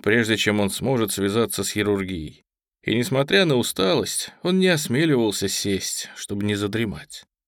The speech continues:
Поэтому он устало поднялся по лестнице в ванную. Там он ополоснул лицо холодной водой, чтобы хоть немного прогнать отупение.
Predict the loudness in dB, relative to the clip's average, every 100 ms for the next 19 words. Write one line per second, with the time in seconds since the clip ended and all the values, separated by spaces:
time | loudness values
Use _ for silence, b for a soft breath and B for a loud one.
0 | _ _ _ _ 2 4 4 4 4 4
1 | 0 0 2 2 0 0 0 2 2 2
2 | 0 0 -4 -2 0 0 -2 -4 -4 -2
3 | -4 -4 -6 -4 -4 -4 -6 -10 -14 -18
4 | _ _ _ _ 0 2 4 4 2 2
5 | 2 2 0 2 2 0 -2 -2 2 2
6 | 2 2 2 2 2 2 4 2 0 -4
7 | -4 -2 -4 -4 -2 0 0 0 0 -2
8 | 0 0 0 0 -2 -4 -6 -6 -8 -8
9 | -10 -10 -14